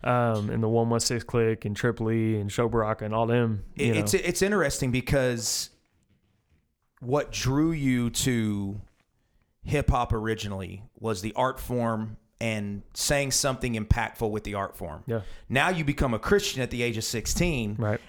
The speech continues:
Speaker 2: and now you get a hold of
Speaker 1: I have something to say now.
Speaker 2: w-, you get, you get a hold of the ultimate meaning in life.
Speaker 1: Right.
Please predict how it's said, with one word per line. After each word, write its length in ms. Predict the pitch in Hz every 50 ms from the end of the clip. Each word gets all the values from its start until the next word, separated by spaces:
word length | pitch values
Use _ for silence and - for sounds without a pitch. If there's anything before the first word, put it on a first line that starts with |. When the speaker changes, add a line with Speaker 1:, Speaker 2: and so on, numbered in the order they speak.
| - -
Speaker 2:
and 220 | - 131 123 123 127
now 240 | 135 151 180 214 220
you 200 | 196 165 170 160
get 180 | 131 151 147
a 60 | 139
hold 520 | 123 117 139 135 127 123 123 123 120 120 - -
of 600 | - 127 120 120 120 117 113 113 113 113 110 110 110
Speaker 1:
I 40 | 135
have 100 | 160 147
something 240 | - 156 131 113 107
to 80 | 104
say 260 | 98 - 117 123 123 110
now. 240 | 104 101 95 95 - - - -
Speaker 2:
w-, 200 | - - 160 -
you 60 | 180 160
get, 200 | 240 240 233 -
you 120 | 190 226 240
get 80 | 277
a 60 | 247 214
hold 160 | 196 233 208
of 60 | 160
the 100 | 151 151
ultimate 400 | 170 226 226 - - 139 123 117
meaning 320 | 120 113 104 95 95 95
in 100 | 101 98
life. 300 | 98 87 71 - - - -
Speaker 1:
Right. 220 | 110 107 110 110